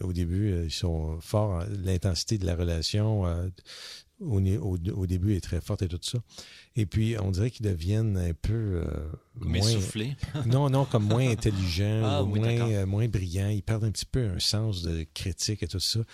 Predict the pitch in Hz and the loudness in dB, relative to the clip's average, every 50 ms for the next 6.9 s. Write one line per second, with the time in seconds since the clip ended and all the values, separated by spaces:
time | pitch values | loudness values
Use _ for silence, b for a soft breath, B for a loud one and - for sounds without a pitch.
0 | B B B B B B B B 110 104 - - 110 101 98 107 117 101 120 101 | B B B B B B B B 0 0 0 0 -2 0 0 0 2 2 2 2
1 | 90 85 82 - - 87 82 - - - 117 107 92 87 80 73 82 82 82 - | 2 0 0 -2 -2 -2 -2 -2 -2 -2 -2 -2 0 -2 -2 -2 -2 -2 -2 -2
2 | - 90 82 80 78 80 85 - - - 98 90 87 78 78 90 87 85 80 90 | -4 -4 -2 -2 -2 -4 -6 -6 -6 -4 -2 -2 -2 -2 -2 -2 -2 -2 -2 -2
3 | 92 95 95 - - 78 80 80 78 76 80 82 82 78 78 78 73 67 67 78 | -2 -2 -2 -2 -4 -2 -2 -2 -2 -2 -2 -2 -2 -2 -2 -2 -4 -4 -4 -4
4 | 85 85 82 85 - _ _ - - 87 82 78 76 80 78 78 78 78 - B | -4 -4 -6 -8 -10 _ _ -10 -8 -6 -4 -4 -4 -4 -6 -6 -8 -10 -12 B
5 | B B B B B B B B B B _ _ _ - - 139 165 139 98 101 | B B B B B B B B B B _ _ _ -14 -12 -8 -6 -4 -2 -2
6 | 110 - _ - - _ - 131 120 110 107 107 98 92 87 85 80 | -4 -6 _ -20 -20 _ 0 0 2 2 2 0 0 -2 -2 -2 -2